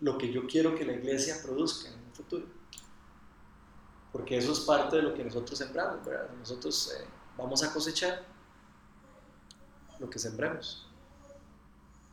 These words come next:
Entonces eso me, a mí me llega demasiado profundo. Mateo nueve treinta y siete dice, "La cosecha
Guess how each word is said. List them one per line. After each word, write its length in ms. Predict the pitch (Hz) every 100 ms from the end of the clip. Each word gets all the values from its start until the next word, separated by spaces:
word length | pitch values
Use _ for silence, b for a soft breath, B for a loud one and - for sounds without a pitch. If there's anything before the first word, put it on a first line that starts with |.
| - -
Entonces 380 | - 113 113 -
eso 280 | 131 135 135
me, 80 | 117
a 460 | 107 - - - 113
mí 60 |
me 120 | 120 123
llega 440 | 127 131 143 - - -
demasiado 440 | 127 123 - 127 127
profundo. 400 | 113 135 147 143 - - - - - B B B B B - - - -
Mateo 420 | 135 131 151 165
nueve 560 | 180 180 190 170 135 - - - -
treinta 300 | 160 156 147
y 80 | 135
siete 460 | 151 170 196 202 - - - - - - - - - - 160
dice, 360 | 165 - - - - - - - - - - - - - - - - - - -
"La 200 | 151 147 -
cosecha 640 | 135 165 185 220 214